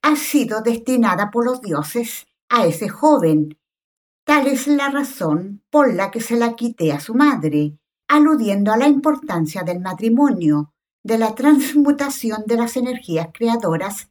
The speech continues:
en pareja, canalizando las fuerzas magnéticas masculinas y femeninas, buscando el matrimonio perfecto, trabajo que nos llevaría a la creación de los cuerpos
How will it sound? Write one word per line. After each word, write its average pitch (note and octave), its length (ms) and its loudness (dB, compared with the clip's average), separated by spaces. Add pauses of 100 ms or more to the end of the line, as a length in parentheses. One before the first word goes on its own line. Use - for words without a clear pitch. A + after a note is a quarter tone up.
(140)
en F3+ 240 -6
pareja, G#3 720 -2 (520)
canalizando C#4+ 840 4
las A3+ 200 -2
fuerzas D4+ 320 0
magnéticas A#3+ 1000 0
masculinas G#3 1000 -2
y A#3 100 -2
femeninas, G#3 920 2 (340)
buscando A3+ 1040 -4
el D4 220 6
matrimonio A3 720 2
perfecto, G#3+ 960 -4 (500)
trabajo B3+ 720 0
que C4 140 0
nos D4 160 4
llevaría G#3+ 760 -2
a F3+ 120 -4
la F#3+ 160 -6
creación A3+ 580 -2
de C#4+ 80 0
los C#4 240 0
cuerpos F3+ 560 -4